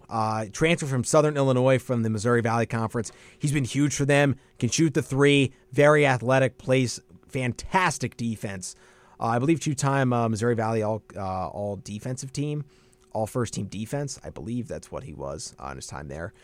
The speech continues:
Um, incredible player for them.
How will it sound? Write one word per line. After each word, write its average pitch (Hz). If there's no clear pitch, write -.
Um, 127
incredible 170
player 160
for 143
them. 139